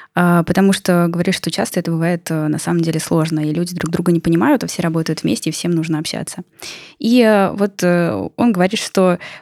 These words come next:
очень смешное слово там было, технолепет, э, о том, что нужно <laughs> поменьше, э,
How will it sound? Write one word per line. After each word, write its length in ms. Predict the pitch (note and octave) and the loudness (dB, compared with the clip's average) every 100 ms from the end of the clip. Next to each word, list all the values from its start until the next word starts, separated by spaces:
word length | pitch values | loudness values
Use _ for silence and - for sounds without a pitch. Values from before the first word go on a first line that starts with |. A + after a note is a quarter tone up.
| - | -6
очень 140 | F#3 | -4
смешное 280 | - E3+ E3+ | -2 0 0
слово 220 | E3+ A3+ | 2 2
там 120 | G#3+ E3+ | 4 2
было, 160 | E3 | 2
технолепет, 680 | E3+ F3 - F3 E3 D#3+ E3+ - - - - - D#3+ | 0 -4 0 0 0 -2 -6 -10 -18 -18 -14 -8 -2
э, 240 | F3 E3 | 0 0
о 40 | D#3+ | 2
том, 120 | G#3+ | 0
что 180 | - G#3 | 2 4
нужно 300 | A3 F#3+ G3 F#3 - | 4 4 0 -4 -6
<laughs> 920 | - - - - - - - - G#3 | -6 -8 -8 -8 -6 -8 -10 -8 -2
поменьше, 480 | G3+ G#3 G#3 - F#3 | 2 4 2 2 2
э, 640 | F3+ F3 G3+ A#3+ - - | 2 2 0 -2 -2 -2